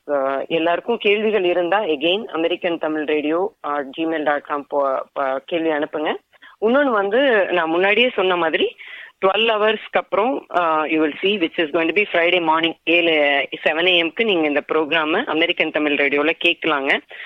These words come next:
இத கண்டிப்பா இன்னொரு தடவை கேட்டு என்ஜாய் பண்ணணும்னு நான் துடிச்சிட்டு இருக்கேன். நீங்களும் அப்படிதான் இருப்பீங்கன்னு எதிர்பார்க்கிறேன். அடுத்து YouTube-லயும் இது வரப்போகுது. ஆ, டாக்டர்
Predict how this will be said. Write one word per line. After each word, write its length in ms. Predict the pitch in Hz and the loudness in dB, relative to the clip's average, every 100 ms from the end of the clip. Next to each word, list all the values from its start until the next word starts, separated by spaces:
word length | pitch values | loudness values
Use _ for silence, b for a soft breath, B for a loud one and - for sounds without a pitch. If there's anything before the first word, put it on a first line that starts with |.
| B B | B B
இத 300 | - 156 156 | -6 0 0
கண்டிப்பா 440 | - 170 185 196 202 | 0 -2 -2 0 0
இன்னொரு 300 | 165 170 151 | 2 0 2
தடவை 260 | 165 180 | 2 2
கேட்டு 340 | 180 175 160 165 | 0 -2 0 -2
என்ஜாய் 360 | 160 170 - | 0 0 0
பண்ணணும்னு 400 | 160 160 175 165 | -2 -2 0 0
நான் 260 | 147 147 156 | 0 0 -2
துடிச்சிட்டு 320 | 170 160 160 | -2 -2 -2
இருக்கேன். 300 | 156 139 175 | -2 0 0
நீங்களும் 460 | 214 156 156 165 143 | 0 0 2 0 -2
அப்படிதான் 340 | 139 156 151 | -2 0 0
இருப்பீங்கன்னு 440 | 151 165 156 151 151 | 0 -2 -2 0 0
எதிர்பார்க்கிறேன். 560 | 139 - 143 - 156 - _ _ _ _ | -2 -2 -4 -2 -4 -4 _ _ _ _
அடுத்து 380 | 165 170 - 208 | -2 -2 0 0
YouTube-லயும் 760 | 180 202 196 196 170 202 226 | 2 0 0 0 2 2 2
இது 180 | 165 147 | 0 0
வரப்போகுது. 760 | 156 - 175 156 226 330 - 165 | -2 0 0 0 0 -2 -4 -4
ஆ, 500 | 147 139 139 139 - - B B B B _ | -4 -4 -4 -6 -10 -18 B B B B _
டாக்டர் 480 | - 156 170 - | -4 -2 -2 -4